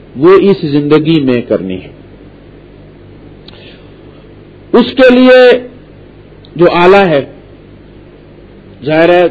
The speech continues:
کوئی چیز جب آپ اس کو کانٹ چھانٹ کرتے ہیں تو اس کے لیے کوئی آلہ چاہیے ہوتا ہے نا، مولڈ کرنا ہے آپ نے،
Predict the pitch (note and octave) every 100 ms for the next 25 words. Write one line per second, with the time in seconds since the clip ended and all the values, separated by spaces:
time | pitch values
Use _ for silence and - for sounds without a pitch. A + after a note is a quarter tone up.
0 | - E3 D#3 E3 E3 F3 E3+ E3+ - -
1 | C3+ B2 - - - E3 D3 C3 - D#3
2 | F3+ F3+ F3+ F3+ F3 F3+ E3+ G3 G3+ G3+
3 | G3+ G3+ G3+ F#3+ F#3 A3 G#3+ F3 C#3 A#2
4 | B3 B3 D3+ E3 F#3 - D#3+ F3 E3+ D#3+
5 | D3